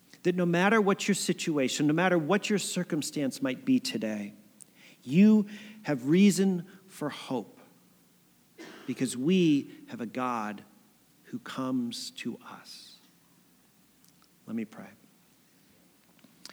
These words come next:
Father, we praise and worship you for your glory, for your holiness, and for your power.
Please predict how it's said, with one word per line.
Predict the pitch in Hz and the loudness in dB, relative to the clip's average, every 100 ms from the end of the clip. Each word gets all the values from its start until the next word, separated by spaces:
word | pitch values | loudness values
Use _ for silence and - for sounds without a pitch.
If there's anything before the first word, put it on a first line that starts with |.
| - - - - | -20 -20 -20 -18
Father, | - 143 143 | -2 4 6
we | 143 | 6
praise | 139 151 156 147 | 6 6 6 6
and | 139 | 6
worship | 135 131 127 - | 6 4 -2 -4
you | 107 104 - - - - | -10 -10 -18 -20 -20 -18
for | - | -4
your | 120 110 | -2 0
glory, | 127 131 139 139 131 123 - - | 2 4 4 4 0 -6 -20 -20
for | - 117 | -10 -6
your | 110 | -6
holiness, | - 143 135 127 113 - | -2 2 4 2 0 -4
and | 117 | -8
for | - 117 | -6 -4
your | 113 | -4
power. | 110 104 95 90 | -6 -12 -12 -14